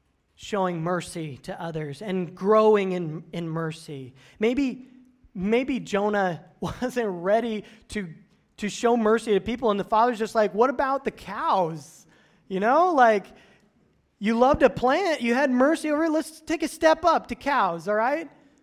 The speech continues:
And the Father perseveres with us when we're taking baby steps in mercy. And he has joy seeing that mercy not just expressed from himself, but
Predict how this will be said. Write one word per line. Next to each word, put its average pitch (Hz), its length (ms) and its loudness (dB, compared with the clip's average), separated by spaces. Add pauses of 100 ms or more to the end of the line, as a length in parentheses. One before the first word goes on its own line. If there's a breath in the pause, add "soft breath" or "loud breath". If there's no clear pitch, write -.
(1080)
And 196 80 -8
the 208 60 -6
Father 277 340 -2
perseveres 254 800 -4
with 202 220 -2
us 185 220 0
when 208 120 -2
we're 202 120 2
taking 208 340 -4
baby 208 360 -2
steps 180 420 -6
in 185 140 -4
mercy. 180 600 -6 (3000)
And 175 80 -8
he 185 60 -2
has 185 160 -4
joy 190 560 2 (1000)
seeing 185 420 -6
that 165 400 -10
mercy 180 600 -6
not 170 260 -10
just - 380 -12
expressed 180 480 -8
from 156 200 -10
himself, 165 520 -12 (420 soft breath)
but 165 200 -4